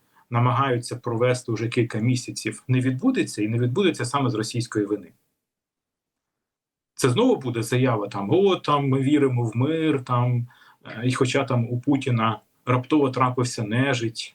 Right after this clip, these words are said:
але от все одно ми, е, віримо в мир, і скоро будуть переговори, переговори проходять прекрасно,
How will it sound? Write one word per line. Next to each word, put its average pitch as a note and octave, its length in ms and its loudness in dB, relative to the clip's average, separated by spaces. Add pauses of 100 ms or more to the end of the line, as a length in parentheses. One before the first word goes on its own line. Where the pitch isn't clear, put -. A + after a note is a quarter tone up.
але A#2 320 2
от A#2 300 0
все A2+ 280 0
одно B2+ 420 2
ми, B2 420 0 (600)
е, B2 100 0
віримо B2 440 2
в A2 120 -2
мир, D3 320 2
і B2 60 0
скоро B2 300 0
будуть A#2+ 280 -2
переговори, A#2+ 600 0
переговори A2+ 480 -6
проходять A#2 500 -2
прекрасно, D3 680 0